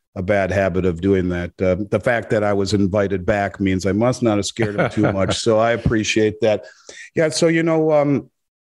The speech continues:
Speaker 1: just a little bit about, uh, Miles Franklin and myself. Uh, I'm the owner of, of the company. We've been in business. My father and I started the company together in nineteen eighty-nine, uh, thirty-one years ago.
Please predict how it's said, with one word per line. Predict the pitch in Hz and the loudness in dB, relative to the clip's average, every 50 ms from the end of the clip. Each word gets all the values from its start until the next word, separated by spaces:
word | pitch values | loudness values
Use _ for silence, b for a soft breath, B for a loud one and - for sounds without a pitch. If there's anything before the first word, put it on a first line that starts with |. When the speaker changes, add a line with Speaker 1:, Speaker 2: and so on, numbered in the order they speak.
| _ _ _ _ - 123 | _ _ _ _ -8 -2
Speaker 1:
just | 120 151 143 - | -2 -2 0 2
a | 143 | 2
little | 139 143 135 135 | 2 4 2 2
bit | 120 131 120 | 0 0 -2
about, | 117 110 117 113 113 110 - - | 0 0 2 2 2 0 -2 -4
uh, | 120 113 110 110 107 - | -2 0 0 0 -2 -4
Miles | 110 104 104 110 110 107 104 104 101 98 - | -12 -14 -12 -8 -4 -2 0 0 0 -2 -4
Franklin | - - 101 98 95 - - 101 101 101 101 98 | -4 -2 -2 -2 -2 0 0 2 2 2 2 2
and | 101 98 95 95 | 0 0 0 2
myself. | 95 92 95 92 - - 101 92 95 95 - - | 2 0 0 0 0 0 2 2 2 0 -2 -4
Uh, | 104 | -2
I'm | 98 98 95 92 95 101 101 101 | 0 0 0 2 0 0 0 0
the | 101 98 101 | 0 0 0
owner | 104 107 110 107 104 104 101 | 0 0 0 0 0 0 0
of, | 98 87 101 | 0 -2 -4
of | 101 - 107 95 87 | -6 -4 -4 -4 -4
the | 95 87 | -6 -8
company. | - 98 98 92 - 110 107 107 110 | -6 -6 -6 -4 0 2 2 2 4
We've | 101 101 101 98 92 | 4 2 2 2 2
been | 95 104 | 0 0
in | 101 101 98 90 | 2 2 2 2
business. | 92 95 95 90 104 104 101 90 - - B B B B B B B _ | 2 2 2 2 0 0 -2 -2 -4 -8 B B B B B B B _
My | - 90 | -6 -4
father | 87 - 107 110 104 101 101 98 | -2 0 0 0 0 0 -2 -4
and | 98 98 | -4 -4
I | 95 92 | -6 -6
started | 90 - - 95 95 90 82 | -4 -2 0 0 0 0 -4
the | 90 | -6
company | - 101 92 90 - 95 87 | -8 -8 -8 -8 -8 -10 -10
together | - 98 90 104 104 107 98 101 95 95 101 | -8 -6 -2 0 2 2 2 2 0 0 -2
in | - 107 104 98 95 98 | 0 0 0 2 2 2
nineteen | 98 98 95 87 - - 95 95 | 2 2 0 0 0 0 2 2
eighty-nine, | 92 90 87 90 90 90 87 85 82 85 87 85 | 2 2 2 2 0 0 0 -2 -2 -4 -4 -6
uh, | 87 87 85 82 | -6 -8 -10 -10
thirty-one | - - 110 104 101 92 95 92 92 92 | -4 -2 0 0 2 0 2 2 4 4
years | 98 107 113 110 101 | 4 4 2 2 0
ago. | 110 92 107 101 101 98 90 B | 0 2 2 2 2 0 -2 B